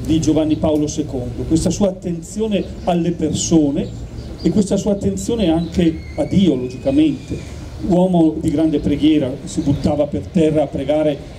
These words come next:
in ogni angolo dopo la messa o in altri momenti, e guai in quel momento a disturbarlo. Ecco, era uno dei momenti in cui si poteva vedere un Papa arrabbiato, ecco,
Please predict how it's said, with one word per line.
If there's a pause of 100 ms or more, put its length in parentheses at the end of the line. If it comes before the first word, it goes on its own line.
in
ogni
angolo (140)
dopo
la
messa
o
in
altri
momenti, (340)
e
guai
in
quel
momento
a
disturbarlo.
Ecco,
era
uno
dei
momenti
in
cui (240)
si
poteva
vedere
un
Papa
arrabbiato,
ecco,